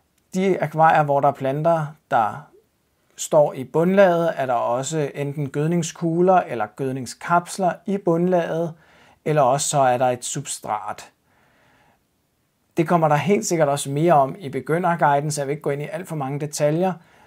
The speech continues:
Men altså, hvis det for eksempel er Nubius-planter, der gror på rødder, så er der ingen grund til at have gødning i bundlaget, for eksempel.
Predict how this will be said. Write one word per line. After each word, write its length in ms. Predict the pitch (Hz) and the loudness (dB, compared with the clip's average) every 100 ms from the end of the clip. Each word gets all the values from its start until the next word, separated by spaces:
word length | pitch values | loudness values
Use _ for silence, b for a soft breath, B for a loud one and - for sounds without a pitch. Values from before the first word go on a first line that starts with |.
| b | b
Men 200 | - 143 | -4 -2
altså, 220 | 139 123 143 | -2 -4 -6
hvis 120 | 139 | -6
det 140 | 151 | -4
for 60 | 156 | -2
eksempel 280 | 165 175 160 | 0 0 0
er 40 | |
Nubius-planter, 1040 | 156 190 208 196 180 165 160 160 175 170 165 | 2 0 0 0 0 0 0 2 2 0 0
der 240 | 143 123 117 | -2 -2 -4
gror 300 | - 156 156 151 | -6 -2 -2 -4
på 180 | 123 107 | -8 -2
rødder, 500 | 147 190 196 175 160 | 0 0 0 -2 -6
så 140 | - | -4
er 40 | 151 | -2
der 80 | 139 | 0
ingen 160 | 156 | -2
grund 260 | 151 139 147 | -2 -4 -6
til 100 | 147 | -6
at 260 | 143 127 | -4 -4
have 240 | 123 123 117 _ _ _ | -4 -6 -6 _ _ _
gødning 460 | 147 139 156 151 | -2 0 0 -2
i 40 | 147 | -8
bundlaget, 680 | - 131 131 135 127 113 | -6 -6 -4 -6 -8 -12
for 100 | 107 | -12
eksempel. 420 | 123 101 117 110 | -12 -12 -16 -16